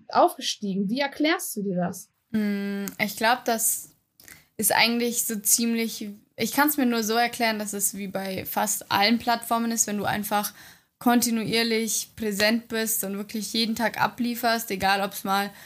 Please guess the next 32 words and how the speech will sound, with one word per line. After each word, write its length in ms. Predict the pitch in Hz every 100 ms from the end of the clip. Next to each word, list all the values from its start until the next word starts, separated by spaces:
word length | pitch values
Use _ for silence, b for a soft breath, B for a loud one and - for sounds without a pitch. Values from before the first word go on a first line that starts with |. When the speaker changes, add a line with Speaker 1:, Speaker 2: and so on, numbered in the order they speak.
| B B _
Speaker 2:
gut 260 | - 269 269
oder 200 | 214 220
schlechter 420 | 202 220 226 240
läuft, 480 | 226 220 226 - -
ähm, 280 | - 208 190
dass 200 | 196 -
es 140 | 196
halt 260 | 208 196 185
primär 360 | - 214 208 202
eigentlich 360 | 202 190 - - _ -
immer 460 | 214 208 190 - -
aufwärts 520 | 180 185 196 196 -
geht. 240 | - 202
Und 300 | - 196 - - _ _ _ _ _ _ _
so 240 | - 233
hatte 160 | 226 220
ich 80 | -
dann 160 | 220
das 160 | 214 208
Gefühl, 340 | 214 - 226
dass 280 | 208 202 -
als 300 | - 208 196
ich 120 | -
mal 260 | 214 202 196
über 180 | 190 196
mehrere 440 | 202 202 196 202
Wochen 280 | 214 240 254
einfach 340 | 202 214 220 220
wirklich 440 | 226 226 220 - -
aktiv 720 | - - - 254 262 254 - -
jeden 340 | 220 233 226
Tag 360 | 247 220 220